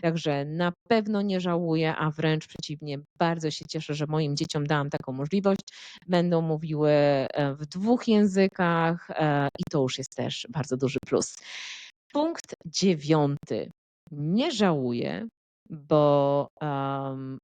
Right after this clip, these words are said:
odbyłam najlepszą podróż kulinarną życia.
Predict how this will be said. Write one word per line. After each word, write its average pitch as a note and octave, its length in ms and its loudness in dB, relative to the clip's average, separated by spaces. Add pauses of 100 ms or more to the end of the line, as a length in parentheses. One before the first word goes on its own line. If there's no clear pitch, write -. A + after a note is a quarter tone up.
odbyłam A#3 720 0
najlepszą A#3+ 640 2
podróż D4+ 320 -2
kulinarną B3+ 800 -2
życia. G3+ 540 -4